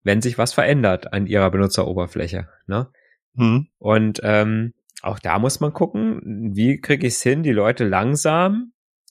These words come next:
Speaker 1: auf zum Beispiel irgendeine neue, äh, gr-, äh, neue Bedien-, äh, Systematik zu bringen. Zum Beispiel
Speaker 2: Mhm.
Speaker 1: f-, bei Android, ähm, gibt's immer noch die Möglichkeit umzuschalten,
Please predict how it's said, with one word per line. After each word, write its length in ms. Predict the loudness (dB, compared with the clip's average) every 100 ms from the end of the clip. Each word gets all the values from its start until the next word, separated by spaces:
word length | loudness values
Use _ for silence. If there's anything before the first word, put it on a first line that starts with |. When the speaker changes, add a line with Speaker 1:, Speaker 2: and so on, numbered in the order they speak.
| _
Speaker 1:
auf 280 | -2 -2 -2
zum 140 | -4 0
Beispiel 240 | 0 2
irgendeine 320 | 0 2 0
neue, 840 | 0 2 4 4 4 2 2 2 0
äh, 40 |
gr-, 220 | -6 -8
äh, 360 | 2 2 2 0
neue 240 | 2 2
Bedien-, 640 | 2 -2 0 0 0 -2 0
äh, 320 | 2 2 0 -10 -10
Systematik 640 | -6 -2 -2 0 0 -2
zu 120 | -6 -4
bringen. 420 | -2 -2 -6 -10
Zum 160 | -4 0
Beispiel 420 | 0 4 4 4
Speaker 2:
Mhm. 180 | 0 -4 -8 -20 -18
Speaker 1:
f-, 100 | -20 -2
bei 240 | 0 2
Android, 580 | 0 2 2 0 -2 -6
ähm, 500 | 0 0 2 0 -2 _ _ _ _ _ _ _ _ -4
gibt's 220 | -2 -2
immer 180 | 0 2
noch 140 | 2
die 100 | 0
Möglichkeit 640 | 2 2 0 -4 0 -2 0
umzuschalten, 880 | -2 0 0 2 2 2 0 0